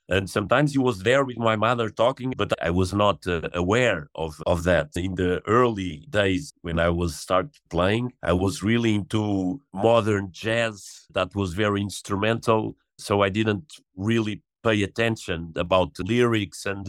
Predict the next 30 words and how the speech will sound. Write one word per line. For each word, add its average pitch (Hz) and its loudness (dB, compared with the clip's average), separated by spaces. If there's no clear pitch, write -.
it, - -8
it 90 2
took 82 -2
me 113 6
a 104 8
while 107 4
to 98 -16
be 98 -12
interested 104 0
about 95 0
Portuguese 104 -2
music. 90 -4
And 92 2
that 101 2
mixture 98 -2
I 87 0
do 104 -4
in 98 -2
my 92 0
projects 87 -2
with 90 -2
jazz 104 2
and 80 -2
fado 98 2
music 95 -8
and 87 -2
the 82 -6
Portuguese 101 -4
popular 101 0
music. 101 -4